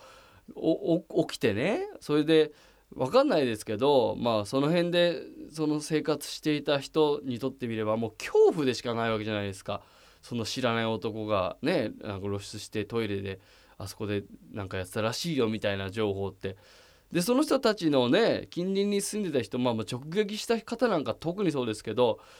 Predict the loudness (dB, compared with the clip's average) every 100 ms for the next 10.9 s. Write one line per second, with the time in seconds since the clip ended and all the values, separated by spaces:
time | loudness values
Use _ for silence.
0 | -20 -20 2 6 8 6 4 2 0 -4
1 | -8 -12 -20 -10 -8 -2 2 4 6 4
2 | 6 4 4 2 0 2 2 2 2 2
3 | 2 0 -8 -10 -12 -14 -16 -4 -2 2
4 | 2 2 0 0 0 2 2 2 0 0
5 | 0 -4 -6 _ -6 -4 -4 -6 -4 -4
6 | -4 -8 -20 -20 -20 _ _ 0 0 0
7 | -6 -6 -6 2 2 4 4 6 8 6
8 | 4 2 0 -2 2 4 4 2 0 -2
9 | -4 -4 -6 -4 -2 0 2 4 2 -2
10 | -8 -10 -4 -2 -2 -4 -4 -4